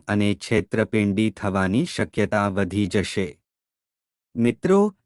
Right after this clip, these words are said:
દરિદ્ર યોગની અસર ઓછી કરવા માટે આ સમયે સુંદરકાંડનો પાઠ કરો. ઉપરાંત, હનુમાનજીને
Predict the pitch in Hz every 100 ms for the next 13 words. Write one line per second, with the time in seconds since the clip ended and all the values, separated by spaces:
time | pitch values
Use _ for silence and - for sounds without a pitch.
0 | - 131 170 214 185 202 139 113 135 143
1 | 160 175 - 110 - 135 - 113 101 -
2 | 135 - 104 98 101 98 95 92 101 107
3 | - _ - 127 175 196 139 135 147 160
4 | - 117 107 113 110 107 107 101 104 101
5 | 101 98 95 - 98 95 87 _ _ _
6 | _ _ _ _ _ _ _ - 139 131
7 | 127 160 175 - _ - 156 185 196 175
8 | 180 147 151 156 160